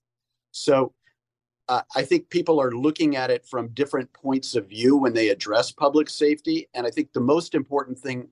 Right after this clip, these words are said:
a prosecutor can do is explain to the public why they're taking the steps they're taking, and I think that goes a long way with the public remaining confident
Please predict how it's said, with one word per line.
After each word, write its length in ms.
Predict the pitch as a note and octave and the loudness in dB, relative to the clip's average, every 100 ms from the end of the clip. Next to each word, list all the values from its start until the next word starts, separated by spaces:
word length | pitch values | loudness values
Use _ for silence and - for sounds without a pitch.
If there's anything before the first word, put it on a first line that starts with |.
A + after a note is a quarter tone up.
| _ _ | _ _
a 80 | A#2+ | -2
prosecutor 640 | - B2 A#2+ - B2+ A#2 | 2 2 0 -2 0 0
can 240 | G#2+ A#2+ G#2 | 0 -4 -4
do 520 | - F3+ D#3+ A#2 A2 _ _ - | 2 4 6 2 -2 _ _ -4
is 180 | C3 | -2
explain 640 | A#2+ - - - D3+ G3 G#3 | -2 -6 -12 0 2 2 -2
to 120 | D#3+ | -4
the 120 | B2 | -2
public 600 | A2+ A#2 G#2 G#2+ G#2 G2+ - _ _ _ _ | -2 -2 -2 0 -2 -6 -18 _ _ _ _
why 360 | A2 B2+ C#3 | 0 4 4
they're 180 | C#3 C3 | 2 -2
taking 420 | A#2 C3+ B2+ A#2+ | -4 -6 -6 -8
the 80 | A2 | -8
steps 420 | G#2 - A2+ - | -6 -2 -2 -2
they're 180 | - F#2+ | -6 -6
taking, 640 | - - E3 D#3 G#2+ G2+ A2 _ _ | -4 0 0 0 -2 -2 -6 _ _
and 80 | A#2 | -2
I 40 | B2 | 2
think 200 | D3+ - | 2 4
that 160 | - | 2
goes 200 | C#3+ B2+ | 2 2
a 60 | A#2+ | 2
long 420 | A#2 B2 A#2 A2 | 2 2 2 0
way 300 | A#2+ B2+ A2 | 2 2 2
with 180 | G#2+ G#2 | -4 -10
the 80 | - | -8
public 380 | B2 A#2+ A2 - _ | -6 -4 -4 -8 _
remaining 500 | A2 A2+ A#2+ A#2+ G#2+ - | -6 0 2 2 -2 -4
confident 680 | - E3 - A#2 G2+ F#2+ | 0 0 2 -4 -8 -10